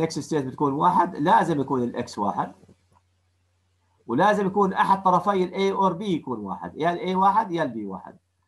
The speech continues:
فهنا أنا ظل عندي بس الحالات اللي فيها ال X واحد، بطلع هل ال A أو ال B أحدهم واحد، هنا ما فيش، اثنيناتهم صفر، معناته النتيجة صفر.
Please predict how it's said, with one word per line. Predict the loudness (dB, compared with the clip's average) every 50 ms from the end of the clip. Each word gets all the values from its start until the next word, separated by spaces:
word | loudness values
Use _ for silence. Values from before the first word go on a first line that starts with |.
| _ _ _ _
فهنا | 0 0 2 2 2 0 0
أنا | 0 0 2 2
ظل | 0 0 0 -2
عندي | -6 -4 -4 -4
بس | -4 -4 -6
الحالات | -6 -4 -2 -2 -2 -2
اللي | -2 -6 -6
فيها | -6 -6 -6
ال | -6 -8 -12
X | -12 -6
واحد، | 0 0 0 0 2 -2
بطلع | -4 -4 -4 -8 -6 -4 -4 -2 0
هل | 0 0 -2
ال | -4
A | -6 -6 -4 -4 -4 -4 -6 -4 _
أو | -4 -2 -2
ال | -4 -4
B | -4 -6 -4 -4 -4
أحدهم | -4 -4 -4 -6 -6 -4 0
واحد، | 0 0 2 2 0 -2 -2 _
هنا | -8 -8 -6 -6 -8
ما | -12
فيش، | -12 -14 -14 -16 -16
اثنيناتهم | -18 -14 -10 -8 -6 -6 -6 -8
صفر، | -12 -14 -14 -12 -12 -12
معناته | -10 -8 -8 -8 -8 -8 -10
النتيجة | -14 -14 -14 -14 -14 -14
صفر. | -16 -18 -20 _ _ _